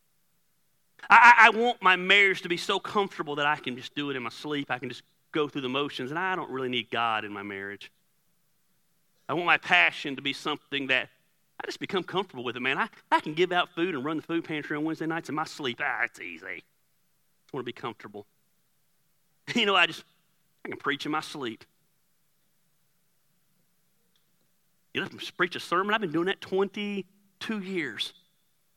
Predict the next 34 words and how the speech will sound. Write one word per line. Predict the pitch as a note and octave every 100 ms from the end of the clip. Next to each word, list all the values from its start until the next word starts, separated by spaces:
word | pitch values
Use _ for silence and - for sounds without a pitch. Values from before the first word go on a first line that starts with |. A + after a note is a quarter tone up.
| _ _ _ _ _
It's | -
easy. | G#3 B3 F#3 A2+ - _ _ _ _ _ _ _ _ _ _ _ -
I | G#3
don't, |
I'm | D#3+ D#3+
not | D#3
gonna | G#2+
study | - - A#2 B2
anymore. | B2+ A#2+ A#2+ B2+
I'm | B2
not | A#2+
gonna | A2
think | - A#2+
about | C3+ B2+
it | A#2+
anymore. | A#2+ B2 B2+ B2 _ _ _
I'm | B2
gonna | B2 A#2
go | - _ _ _ C3
recycle | C#3 C#3 B2+ C3
exactly | A2+ A2+ B2+ B2 A2
this, | B2 B2+
this, | C3 C3 -
and | A#2+
this. | C3 B2+ - - _ _ _ _ _ _ _ _ _
I'm | D3+
just | F3+ -
gonna | G3
get | F#3+
comfortable. | G3+ F#3 - - - _ _ _ _ _ _ _ _ _ _ _ _ _ _ _ _ _ _ _ _ _
When | C#3+ D3
I |
get | D3+ -
comfortable, | - C#4 - - A2 A2+